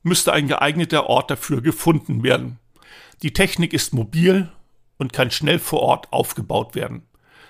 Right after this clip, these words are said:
Zwei bis drei Kameras, Licht, ein Greenscreen, ein Stehtisch, etwas Deko. In aller Regel reicht ein Kameramann, da die Kameras parallel laufen und er auch den Ton einrichten kann.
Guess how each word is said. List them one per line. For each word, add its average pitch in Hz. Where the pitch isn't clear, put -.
Zwei -
bis 147
drei 127
Kameras, 156
Licht, -
ein 123
Greenscreen, 170
ein 135
Stehtisch, 180
etwas 143
Deko. 180
In 156
aller 180
Regel 170
reicht 156
ein 170
Kameramann, 139
da 139
die 127
Kameras 147
parallel 131
laufen 123
und 123
er -
auch 131
den 135
Ton 147
einrichten -
kann. 110